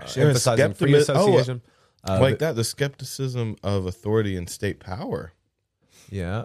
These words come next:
Speaker 1: I feel
Speaker 2: uh,
Speaker 1: that.
Speaker 2: but some of them diverge on the scope of their opposition to existing economic and political systems. Hmm.
Speaker 1: Diverge on the scope.
Speaker 2: I don't know what that means. I don't
Speaker 1: I,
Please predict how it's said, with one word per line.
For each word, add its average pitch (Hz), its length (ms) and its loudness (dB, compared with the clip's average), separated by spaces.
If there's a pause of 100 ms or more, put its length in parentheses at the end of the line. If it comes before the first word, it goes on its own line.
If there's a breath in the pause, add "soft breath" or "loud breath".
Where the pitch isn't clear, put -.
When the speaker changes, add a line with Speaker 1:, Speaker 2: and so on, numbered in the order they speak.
Speaker 1:
I 98 120 -4
feel 123 140 6
Speaker 2:
uh, 107 60 2
Speaker 1:
that. 113 220 0
Speaker 2:
but 110 140 0
some 135 260 0
of 120 120 -6
them 120 160 -6
diverge 101 500 -4
on 98 140 -4
the 95 80 -10
scope - 320 -6
of 85 100 -16
their 87 160 -6
opposition 87 640 -8
to 87 160 -12
existing 82 640 -14
economic 82 580 -12
and 80 100 -16
political 71 420 -20
systems. - 720 -20 (160)
Hmm. - 720 -20
Speaker 1:
Diverge 98 600 -6
on 82 180 -12
the 78 120 -14
scope. - 640 -14 (1200)
Speaker 2:
I - 40 -20
don't - 80 -18 (120)
know - 60 -20
what - 120 -20
that - 180 -20
means. 62 260 -20
I 80 60 -16
don't 73 140 -18
Speaker 1:
I, 76 40 -6